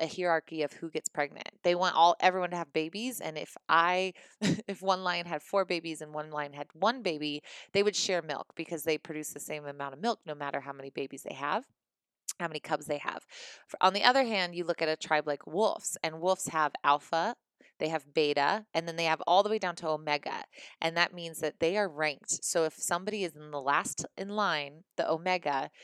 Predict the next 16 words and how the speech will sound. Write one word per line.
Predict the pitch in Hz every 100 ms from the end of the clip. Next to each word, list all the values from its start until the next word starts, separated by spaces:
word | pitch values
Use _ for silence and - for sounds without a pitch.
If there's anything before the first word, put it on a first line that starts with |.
| - - -
and | 165 165
then | 165
someone | 185 170
is | 165 160
in | 165
the |
first | 165 226 262 -
in | 185
line, | 147
the | 147 -
alpha, | 170 190 196 147 139 -
only | 202 208 233
the | 240 -
alpha | 156 180 - 147
can | 156
procreate. | 139 151 151 - 120 80